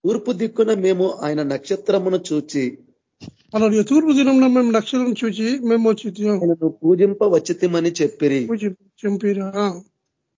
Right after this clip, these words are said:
Speaker 1: హేరోదు రాజు ఈ సంగతి వినినప్పుడు
Speaker 2: అలా ఏ రోజు రాజు ఈ సంగతి విన్నప్పుడు
Speaker 1: అతడును అతనితో కూడా యెరూషలేము వారందరూ కలవరపడిరి.
Speaker 2: అలా అతను అతని యెరూషలేము వాళ్ళలో కలవరం వచ్చినట. అయితే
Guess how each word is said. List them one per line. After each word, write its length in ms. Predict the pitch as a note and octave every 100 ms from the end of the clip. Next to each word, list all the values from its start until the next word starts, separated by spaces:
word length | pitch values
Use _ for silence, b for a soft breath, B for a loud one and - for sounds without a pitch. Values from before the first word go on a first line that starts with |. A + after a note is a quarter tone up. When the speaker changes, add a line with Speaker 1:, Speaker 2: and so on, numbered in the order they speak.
| _ _
Speaker 1:
హేరోదు 420 | E3+ G#3+ A#3 G#3+
రాజు 260 | G#3 G3+ F#3+
ఈ 180 | F#3+ E3
సంగతి 480 | E3+ E3 F#3+ G3
వినినప్పుడు 720 | D#3+ D#3 F3 F3 E3 C#3+ C3 C3+ _ _ _ _ _ _ _ G#3+
Speaker 2:
అలా 120 | A3 A3 G#3 G3+
ఏ 40 | B3+
రోజు 160 | C4+ B3+
రాజు 180 | B3+ B3
ఈ 80 | A3
సంగతి 280 | A3+ A3+ A3
విన్నప్పుడు 460 | G#3 A3 G3+ G#3+ A#3+ D4 _ _ _ _ _ _ -
Speaker 1:
అతడును 380 | G3+ F#3 G3 G#3+ D3
అతనితో 380 | D3 F3 F#3 G3 F#3+
కూడా 160 | F#3 F3 C#3+
యెరూషలేము 540 | D#3 D#3+ F3+ F3+ F3 D3
వారందరూ 600 | C#3 C#3+ F3 F#3+ F#3+ G3 -
కలవరపడిరి. 720 | C3+ C#3 D#3 - C3+ C3 B2 A2+ _ _ _ _ _ _ _ _
Speaker 2:
అలా 120 | G#3+ G#3 G#3 G3
అతను 280 | A3 A#3+ C4+ C#4
అతని 220 | B3 A3
యెరూషలేము 340 | G#3 G3 A#3 A#3
వాళ్ళలో 280 | A3+ A3+ A3+ A3
కలవరం 340 | G3 A3+ A3+ G#3+
వచ్చినట. 420 | G#3+ G#3+ G3 F3 - _ _ _ _ _ _ _ _
అయితే 280 | B3 G#3+